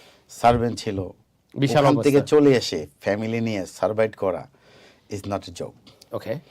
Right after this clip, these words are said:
Speaker 1: এটা অনেক, অনেক সময় কান্না করতে হইছে, অনেক সময় মনে হইছে আমি জেলে আসছি,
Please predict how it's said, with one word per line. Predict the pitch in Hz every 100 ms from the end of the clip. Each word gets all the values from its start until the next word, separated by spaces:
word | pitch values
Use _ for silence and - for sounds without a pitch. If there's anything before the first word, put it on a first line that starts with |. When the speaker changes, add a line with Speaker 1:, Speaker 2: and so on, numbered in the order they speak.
| - - - _ _ _
Speaker 1:
এটা | 123 117 143 143 143 - - _ _ 135
অনেক, | 160 165 139
অনেক | 147 160
সময় | 175 185
কান্না | 175 175 170
করতে | 151 143 147
হইছে, | 135 - 135 135 - _ -
অনেক | 123 131
সময় | 131 123
মনে | 127 123
হইছে | 117 120
আমি | 120
জেলে | 101 107 120
আসছি, | 120 - - 113